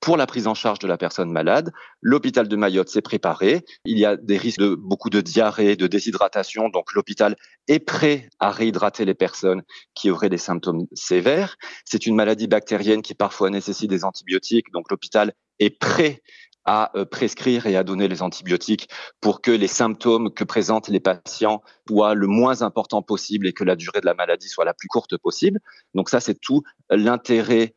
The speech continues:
de la prise en charge des personnes. Et à côté de la prise en charge des personnes, il faut que on soit prêt, et nous sommes prêts à Mayotte,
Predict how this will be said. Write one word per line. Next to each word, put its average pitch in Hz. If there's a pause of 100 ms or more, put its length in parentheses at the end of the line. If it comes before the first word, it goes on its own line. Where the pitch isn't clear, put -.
de 98
la 98
prise 98
en 92
charge 95
des 87 (160)
personnes. 147 (400)
Et 98
à 107
côté 127
de 117
la 104
prise 113
en 101
charge 98
des 98
personnes, 98 (420)
il 214
faut - (160)
que 104
on 101
soit -
prêt, 123
et 95
nous 98
sommes 92
prêts -
à 87
Mayotte, 95